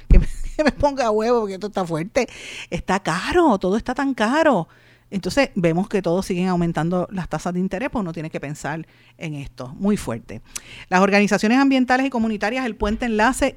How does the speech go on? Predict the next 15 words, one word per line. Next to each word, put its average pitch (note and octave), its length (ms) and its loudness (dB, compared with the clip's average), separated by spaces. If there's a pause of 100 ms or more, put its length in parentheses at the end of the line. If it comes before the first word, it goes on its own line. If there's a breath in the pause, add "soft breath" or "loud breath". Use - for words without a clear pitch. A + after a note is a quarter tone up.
(140)
Latino A#3 500 2
de, G3 200 0
de F3+ 140 -4
Acción G#3+ 260 -2
Climática A#3 640 0
y A3+ 80 -6
Coral G#3 520 0
Relations G#3+ 640 0
y F3 40 2
el E3 40 -2
Centro G3 260 -2
para A3 220 0
la G#3+ 80 -2
Diversidad G3+ 460 -4
Biológica G#3+ 580 0